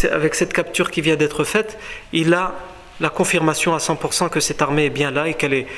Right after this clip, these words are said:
qu'elle est là et, à côté. Donc, il ne peut pas les rassurer en ce sens. Par contre, en tant que leader,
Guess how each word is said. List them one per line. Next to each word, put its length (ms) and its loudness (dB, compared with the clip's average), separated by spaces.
qu'elle 180 2
est 40 2
là 200 0
et, 640 -2
à 80 0
côté. 300 -2
Donc, 260 0
il 100 4
ne 60 6
peut 140 2
pas 140 4
les 80 2
rassurer 340 2
en 100 2
ce 140 2
sens. 400 -4
Par 160 2
contre, 360 0
en 80 -2
tant 140 0
que 160 0
leader, 420 2